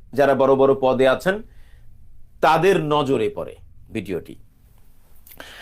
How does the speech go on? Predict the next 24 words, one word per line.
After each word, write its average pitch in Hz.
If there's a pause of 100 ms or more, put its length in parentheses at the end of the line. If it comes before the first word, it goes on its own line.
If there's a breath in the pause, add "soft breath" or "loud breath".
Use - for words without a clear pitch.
(180 loud breath)
তো 151 (100)
যাই 240
হোক, - (1200)
এখন 269 (160)
আসুন, 208 (1160)
এই 208
যে 247
আমি 220 (100)
প্রায়ই 202
একটা 202 (100)
কথা 175 (100)
বলি, 175 (200)
এর 175
আগে 160
বোধহয় 170
কোনো 165
একটা 160
লাইভে 147
বলেছিলাম, 127 (180)
আমরা 208 (120)
এমন 233 (100)
একটা 226 (100)
জাতি 175 (1300)
যে 135